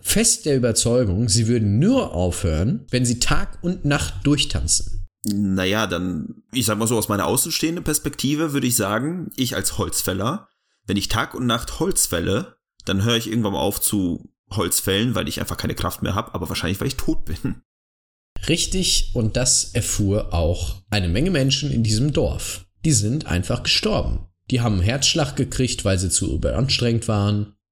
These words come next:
Speaker 1: Die sind, äh, gestorben, weil sie generell zu überanstrengt waren. <laughs> Und vieles weitere. Die sind halt einfach alle, oder viele von denen sind einfach draufgegangen, in, während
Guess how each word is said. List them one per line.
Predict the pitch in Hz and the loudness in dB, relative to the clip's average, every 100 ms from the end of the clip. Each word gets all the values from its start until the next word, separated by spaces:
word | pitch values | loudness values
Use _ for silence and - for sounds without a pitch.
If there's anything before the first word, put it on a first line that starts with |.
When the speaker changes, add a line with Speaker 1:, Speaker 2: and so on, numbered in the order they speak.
| - | -2
Speaker 1:
Die | 98 | 0
sind, | 85 87 85 73 - - | 2 2 2 0 -2 -2
äh, | 90 73 58 50 - _ _ _ - | 0 0 0 -2 -6 _ _ _ -4
gestorben, | - 110 104 113 113 92 - | -2 2 2 2 0 -2 -2
weil | 90 | 0
sie | 82 76 | 0 0
generell | - 143 143 135 135 | 0 2 2 2 2
zu | 165 | 2
überanstrengt | 139 131 117 139 120 123 123 117 | 4 2 2 2 4 2 2 2
waren. | 120 135 143 208 | 2 4 2 0
<laughs> | 240 - - - - - - - - - | -2 -2 0 2 2 2 2 2 -2 -4
Und | 160 143 | 0 2
vieles | - 196 170 | 2 2 2
weitere. | 143 160 - 95 | 2 0 2 2
Die | 110 | 4
sind | 107 185 143 | 4 2 2
halt | 151 - | 2 2
einfach | 95 113 - 147 - - | 0 0 0 0 0 0
alle, | 95 202 127 - - | 2 2 0 -4 -4
oder | 120 104 | 0 0
viele | - - 151 156 | 0 0 2 2
von | 123 95 | 0 0
denen | 92 113 | 2 0
sind | 113 | 0
einfach | 92 117 | 0 0
draufgegangen, | - - 127 - 127 85 78 67 | 0 0 0 0 -2 0 0 -2
in, | - 92 92 | -2 -2 0
während | 92 104 98 101 139 147 | -2 0 2 2 2 -2